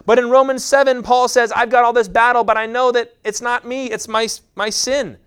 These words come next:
Paul's like, "My sin's not part of me anymore because of what Jesus did."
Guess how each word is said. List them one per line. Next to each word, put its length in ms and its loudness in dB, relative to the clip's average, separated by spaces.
Paul's 180 -2
like, 120 -6
"My 80 -6
sin's 260 -6
not 160 -6
part 280 2
of 100 2
me 140 -6
anymore 320 -2
because 260 -10
of 60 -2
what 140 -6
Jesus 440 -14
did." 320 -14